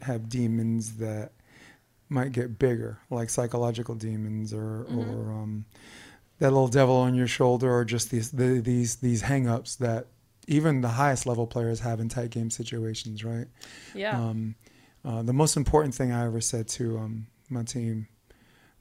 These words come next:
Speaker 1: you know, as far as winning's concerned, 'cause I don't, I don't really talk about winning. Winning takes care of itself if, if, if I do, if I do my job. But
Speaker 2: Yeah.
Speaker 1: I told them championships are not decided, um,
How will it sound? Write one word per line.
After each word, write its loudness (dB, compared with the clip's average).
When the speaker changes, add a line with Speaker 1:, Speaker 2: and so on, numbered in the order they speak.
Speaker 1:
you -2
know, -2
as -4
far 4
as 2
winning's 2
concerned, -4
'cause -8
I -4
don't, -4
I -6
don't 0
really -2
talk -8
about -8
winning. -4
Winning 0
takes -6
care -4
of -6
itself -8
if, -20
if, -10
if -10
I -6
do, -10
if -16
I -6
do -6
my -6
job. -6
But -6
Speaker 2:
Yeah. -8
Speaker 1:
I 4
told 6
them 4
championships 2
are 2
not -2
decided, -2
um, -6